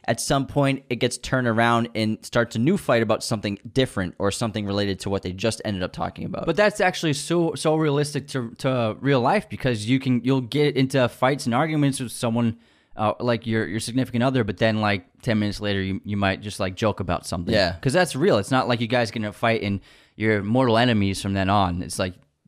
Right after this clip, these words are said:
Speaker 2: things that, that's just, like, how we, how we talk and communicate. Like, there's ups and downs, and this film has ups and downs. It's like a roller coaster.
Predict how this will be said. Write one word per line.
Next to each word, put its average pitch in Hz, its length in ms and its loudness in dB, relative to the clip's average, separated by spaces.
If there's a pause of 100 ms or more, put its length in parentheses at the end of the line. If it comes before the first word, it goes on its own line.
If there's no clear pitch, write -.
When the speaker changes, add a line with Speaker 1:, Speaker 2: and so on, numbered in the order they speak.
Speaker 2:
things 147 300 0
that, 139 180 -2
that's 147 160 0
just, 160 180 -6
like, 151 280 -2 (260)
how 139 160 2
we, 143 400 -2
how 123 160 0
we 135 120 2
talk 127 340 0
and 117 80 -4
communicate. 113 520 -2
Like, 95 180 -6
there's 107 260 -2
ups - 280 -2
and 101 140 -4
downs, 104 380 -2
and 95 120 -4
this 110 160 -4
film 143 220 -2
has 101 220 0
ups - 240 -4
and 98 100 -2
downs. 92 320 -2
It's 95 140 -6
like 101 140 -4
a 98 60 -6
roller 120 240 0
coaster. 90 520 -6